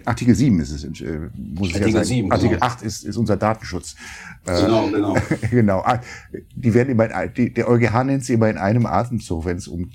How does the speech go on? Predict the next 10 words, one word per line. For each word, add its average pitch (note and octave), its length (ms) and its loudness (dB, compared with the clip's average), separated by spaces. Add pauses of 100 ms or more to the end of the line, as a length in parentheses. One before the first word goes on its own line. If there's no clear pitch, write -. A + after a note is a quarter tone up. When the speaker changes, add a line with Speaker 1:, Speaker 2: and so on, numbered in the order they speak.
Speaker 1:
den E2+ 100 -4
Datenschutz - 560 -4
geht, E2 220 -8
den F2 120 -4
sieben F#2 280 -4
und D#2+ 160 -6
den D2 120 -6
acht. - 320 -8
Deswegen, - 460 -4 (640)
äh, G#2+ 260 2